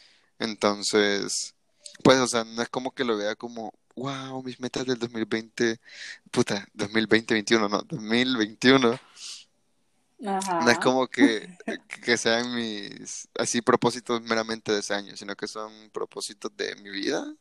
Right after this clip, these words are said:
Speaker 1: o sea, de lo que estoy viviendo ahorita, no sé si
Speaker 2: Sí, sí, sí.
Speaker 1: Entonces, pues, no sé, pero ve, ok, me preguntas, así que te voy a contestar.
Speaker 2: Sí, sí, sí.
Speaker 1: Creo que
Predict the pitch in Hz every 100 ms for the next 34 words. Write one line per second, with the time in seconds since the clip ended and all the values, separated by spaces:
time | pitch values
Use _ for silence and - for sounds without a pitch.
0 | _ 247 127 110 98 104 - 104 - -
1 | 107 110 113 123 123 127 127 120 113 104
2 | - 113 131 - - - 226 220 220 185
3 | 180 160 175 - - 117 110 110 107 -
4 | 117 110 107 - - 117 117 123 120 107
5 | 110 110 98 _ _ 104 101 98 _ _
6 | _ 110 101 98 98 113 120 - - -
7 | - - - - - 107 - - - -
8 | - - _ _ _ _ _ _ _ -
9 | 170 165 - - - - 156 135 - -
10 | - - - 131 156 - 202 214